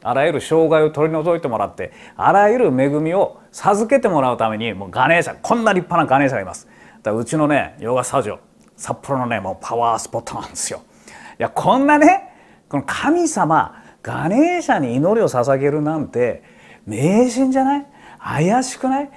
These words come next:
宗教じゃない？っていうように言う人が必ずいるとは思うんですけども、僕はね、関係ないと思います。だってね、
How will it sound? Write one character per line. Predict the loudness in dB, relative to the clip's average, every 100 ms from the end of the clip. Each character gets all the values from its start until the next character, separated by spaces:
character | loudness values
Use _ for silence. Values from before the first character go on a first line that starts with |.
| -20 -14
宗 | -4 2 2 2
教 | 2 2 2
じ | 2
ゃ | 2
な | 2
い？ | 2
っ |
て | -2 0
い | 2 2 4
う | 6
よ | 6 4
う |
に | 0 0
言 | 2 4 4
う | 0
人 | 0
が | 0 0
必 | 0 2 2 2
ず | 2
い | 0
る | 2
と | 2
は |
思 | 2 2 2
う | 2
ん |
で | 2 2
す | 0
け | 0
ど | 2
も、 | 4 4 2
僕 | -2 -2
は |
ね、 | -2 -4
関 | -4 -4 -4
係 | -4 -2
な | 0 0
い | 0
と | -2
思 | 0
い | 2
ま | 0
す。 | 0 -6 -10 -20 -20 -6
だ | 2 2
っ | 2
て | -2 2
ね、 | 2 0 -6